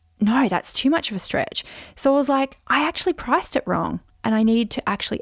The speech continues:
up the price to really show people, "No, this is, like, you're going to get a lot of value out of this and it's worth it."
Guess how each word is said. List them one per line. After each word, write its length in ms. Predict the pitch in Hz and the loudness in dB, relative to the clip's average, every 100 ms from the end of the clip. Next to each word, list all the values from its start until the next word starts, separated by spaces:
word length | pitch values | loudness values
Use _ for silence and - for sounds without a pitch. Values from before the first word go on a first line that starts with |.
| - | -2
up 220 | 214 - | -2 -2
the 80 | - | -8
price 480 | - 165 165 160 - | -4 -2 -2 -6 -10
to 160 | - | -6
really 400 | 190 220 262 302 | 0 2 2 2
show 480 | 262 - 254 254 254 | 0 -2 0 2 2
people, 520 | 233 208 - 175 170 - - - - | 0 -4 -2 0 0 -4 -14 -18 -2
"No, 280 | 202 202 175 - | 2 4 2 0
this 340 | 214 240 - - | 0 0 -2 -4
is, 440 | 190 180 170 165 - - - | 0 2 2 -2 -10 -20 -6
like, 180 | 190 - | -4 -2
you're 120 | 202 | -2
going 240 | 196 202 214 | 0 2 2
to 60 | |
get 120 | 190 | 2
a 60 | 175 | 0
lot 160 | 175 170 | 0 0
of 100 | 170 | -2
value 640 | 151 147 160 196 214 226 | -4 -2 0 0 0 -2
out 140 | 214 226 | -2 -2
of 160 | 220 | -2
this 220 | 247 311 | -2 -2
and 160 | - 185 | -2 -4
it's 160 | - 175 | -4 -8
worth 520 | 165 170 165 170 - | -4 -2 0 -2 -4
it." 260 | - - | -6 -6